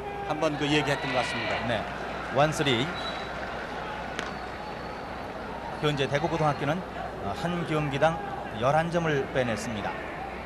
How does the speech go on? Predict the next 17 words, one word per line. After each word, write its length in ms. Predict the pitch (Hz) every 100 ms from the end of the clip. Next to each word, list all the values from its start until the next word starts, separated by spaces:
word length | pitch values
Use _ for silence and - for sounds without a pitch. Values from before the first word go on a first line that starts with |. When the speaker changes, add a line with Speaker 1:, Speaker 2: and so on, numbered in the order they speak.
| - -
Speaker 2:
화력이 340 | 139 131 123 120
대단한 300 | 123 156 156
팀입니다. 420 | 143 123 113 107 - - - - - - - - - -
어, 80 | 110
한편 240 | 160 202
이 60 | 196
대구, 200 | 170 165 175 - - - - - - - - - - - - - - - - - - - 381 - 370 - - - - - - - - - - - 127
어, 160 | 127 127
이 160 | 160
앞서 220 | 175 180 175
거행된 520 | 170 175 180 202 196
그 540 | 185 180 170 156 147 143
제일동포와 580 | 156 160 156 151 156
마산상과 580 | 151 139 135 135 139 123
아주 160 | 139 202
그 100 | 208
접전. 280 | 180 -